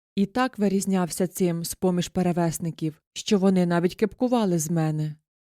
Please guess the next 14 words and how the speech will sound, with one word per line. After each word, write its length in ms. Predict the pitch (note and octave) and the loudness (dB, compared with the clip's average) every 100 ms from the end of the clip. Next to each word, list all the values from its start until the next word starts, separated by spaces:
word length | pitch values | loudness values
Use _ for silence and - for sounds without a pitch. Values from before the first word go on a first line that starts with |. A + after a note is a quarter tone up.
| _ _ _ _ _ - | _ _ _ _ _ -6
Найбільш 760 | F3 F3 E3+ G#3 B3+ B3 - - | -2 0 0 0 0 -2 -6 -2
я 160 | G3+ | 0
любив 340 | G#3 F#3 G3 F#3+ | 2 2 2 0
тварин, 600 | - F#3+ F3 D#3+ D#3 D3+ _ - | -2 -2 0 -2 -4 -10 _ -2
і 100 | F#3+ | 0
батьки 420 | F3+ E3+ - B3 | 0 -2 -2 0
дозволяли 640 | A#3 G#3 G#3+ G#3 G#3 G3+ | 2 2 0 0 0 0
мені 340 | F#3+ F#3+ F#3+ F3+ | 0 -2 -2 -4
тримати 520 | F#3 F#3+ A#3 B3 A3 | -2 -2 -2 -2 -2
скільки 440 | - - A#3 A#3 | -2 -4 -2 -2
душі 340 | A3 G#3+ - F3+ | -2 -2 0 0
завгодно 580 | F3 D#3+ E3 E3 D#3+ D#3+ | 0 -2 0 0 -2 -4
всіляких 600 | - F#3 G#3+ A#3 G3 E3+ | -2 0 0 -2 -4 -4
звірят. 580 | F3+ F3+ D#3 D3+ - | -2 0 -2 -4 -8